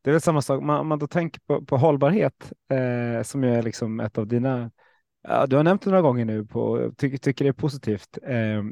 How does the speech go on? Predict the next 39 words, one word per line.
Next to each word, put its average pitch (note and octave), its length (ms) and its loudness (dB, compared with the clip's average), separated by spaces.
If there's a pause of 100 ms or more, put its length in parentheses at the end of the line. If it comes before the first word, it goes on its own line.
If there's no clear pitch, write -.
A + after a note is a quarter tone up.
(200)
vad, D3 300 -2
vad D3+ 320 -2
ser F3 240 4
du E3 60 6
är D#3+ 60 6
de D#3 100 0
stora C#3 580 -2
utmaningarna C3 840 -2
inom G#2+ 180 -2
hållbarhetsområdet A2 760 -2
för G#2 400 -6
svensk - 280 -4
hälso- G#2+ 140 -6
och - 60 -10
sjukvård? B2 380 -4 (120)
Vi B2 80 -2
behöver C#3 160 4
inte D#3 120 -4
säga B2+ 200 0
tjugofyrtio, G2+ 720 -6
du, A#2 80 -10
du A#2 120 -6
får D3 100 -2
väl, D3 220 4 (160)
kan E3 160 -2
välja C3 200 4
tjugotjugofyra A2+ 800 -2
eller A#2+ 140 2
tjugosextio, A2+ 640 -6
det A#2+ 80 -2
beror D#3 140 2
lite D3+ 160 0
på B2 100 -4
vilket, A#2 300 -4
vilket C3+ 320 -4
humör C3+ 340 4
du B2 100 6
är F2+ 80 2
på. - 200 -6